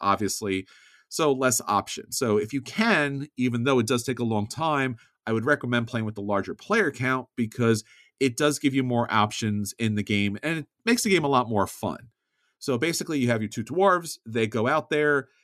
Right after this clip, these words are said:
and again, worker placement style, they, they're getting resources so that you could do things, especially building and farming. But Caverna also has this mechanic, which it kind of loosely defines as, like,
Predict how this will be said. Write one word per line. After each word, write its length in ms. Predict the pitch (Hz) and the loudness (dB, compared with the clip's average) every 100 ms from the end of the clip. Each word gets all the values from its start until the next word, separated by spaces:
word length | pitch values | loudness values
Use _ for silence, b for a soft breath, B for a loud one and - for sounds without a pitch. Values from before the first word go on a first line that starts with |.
| _ - | _ -6
and 100 | 117 | -2
again, 260 | 117 104 | 0 2
worker 220 | 107 104 113 | 0 -4 -4
placement 380 | 170 160 151 | -2 -2 -2
style, 300 | - 139 135 | -2 2 2
they, 140 | 117 98 _ | 2 0 _
they're 120 | 110 | 0
getting 320 | 98 107 101 98 | 2 2 2 0
resources 680 | 156 - 135 127 - 127 | 0 2 4 2 2 2
so 80 | 120 | 2
that 140 | 104 - | 0 -2
you 60 | |
could 200 | 101 90 | -10 -4
do 160 | 196 175 | 0 0
things, 320 | - 143 123 | 2 0 0
especially 400 | 110 107 - 95 | -2 -2 -2 -4
building 640 | 90 147 147 131 131 127 - | 2 4 4 2 0 -4 -4
and 140 | 107 | -6
farming. 600 | - 151 151 139 131 123 b b b _ | -2 0 2 2 0 -2 b b b _
But 300 | 185 180 - | 2 2 0
Caverna 360 | 151 135 143 135 | -6 -2 -2 0
also 280 | 131 127 117 | -2 -2 0
has 340 | 123 127 117 | 0 0 0
this 280 | 117 110 - | -2 -2 -8
mechanic, 680 | 113 - - 226 160 143 - | -14 -14 -2 0 0 -2 -2
which 220 | 117 113 | -4 -4
it 100 | 127 | -10
kind 220 | - 359 | -6 -6
of 80 | 349 | -4
loosely 420 | 175 190 - 185 | -2 -2 -2 -2
defines 480 | 175 160 156 160 151 | -4 -6 -4 -4 -2
as, 180 | 139 120 | -4 0
like, 380 | 123 110 - | 2 2 -4